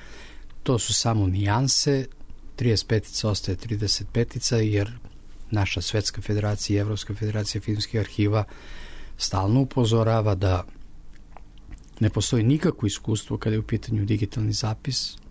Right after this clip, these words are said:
Ono što znamo, to je otprilike trideset godina sa backupovanjem na svakih pet godina. Mora film da se snimi, da se pre-, presnimi ponovo. Znači, film je na prekretnici, dogodilo se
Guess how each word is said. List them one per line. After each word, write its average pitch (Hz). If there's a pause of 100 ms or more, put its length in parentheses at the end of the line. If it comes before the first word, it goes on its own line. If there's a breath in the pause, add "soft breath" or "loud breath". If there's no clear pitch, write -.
(280)
Ono 110
što 104
znamo, 104
to 113
je 104
otprilike 107
trideset -
godina 110
sa 98
backupovanjem 104
na 104 (220)
svakih -
pet 98
godina. 110 (460 loud breath)
Mora 113
film 104
da 101
se 101
snimi, 107 (220)
da 117
se -
pre-, 113 (300)
presnimi 110
ponovo. 160 (1200 loud breath)
Znači, 123 (340)
film 156
je 131
na 107
prekretnici, 151 (960)
dogodilo 110
se 95